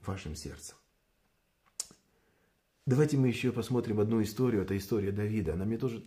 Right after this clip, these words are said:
так нравится. Это был удивительный человек, на самом деле. И когда смотришь на какие-то его человеческие стороны, он так похож на многих из нас. У него есть слабости,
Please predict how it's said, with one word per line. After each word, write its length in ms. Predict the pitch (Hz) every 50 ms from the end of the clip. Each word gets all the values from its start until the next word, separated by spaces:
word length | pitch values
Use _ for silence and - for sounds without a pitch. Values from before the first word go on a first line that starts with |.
| - -
так 220 | - 131 123 - 123
нравится. 580 | 117 117 127 120 110 95 87 - - - - - _ _ - - - - - - - - -
Это 160 | - 123 147
был 160 | 147 143 139
удивительный 560 | 139 139 135 127 127 120 - - 82 85 87
человек, 540 | 85 - - 82 73 78 78 78 78 78 - -
на 140 | - 110
самом 340 | 117 - 147 143 135 123 113 107
деле. 320 | 104 104 90 67 69 - - _ _ _ _ _ _ - - - - - -
И 60 | 135
когда 500 | - 175 175 165 165 180 175 165 - - -
смотришь 640 | - - - 160 175 185 175 180 - - - - -
на 300 | 131 135 139 139 127 -
какие-то 440 | - 123 - - 180 165 143 143
его 400 | 135 131 139 160 160 143 - - - -
человеческие 720 | - 151 139 143 147 160 156 139 - 117 - - 123 123
стороны, 560 | 120 - - 170 160 151 131 120 104 76 - - - - - - - -
он 140 | - 170 151
так 240 | - 190 175 - -
похож 320 | 147 135 - 139 120 110
на 100 | 117 107
многих 340 | 107 107 101 92 92 - -
из 120 | 85 85
нас. 340 | 85 71 - - - - - _ _ _ _ _ _ _ _ _ _ _ _ _ -
У 80 | - 202
него 200 | 196 180 160 147
есть 280 | 143 131 123 117 - -
слабости, 720 | 123 113 117 113 104 92 87 92 92 - - - -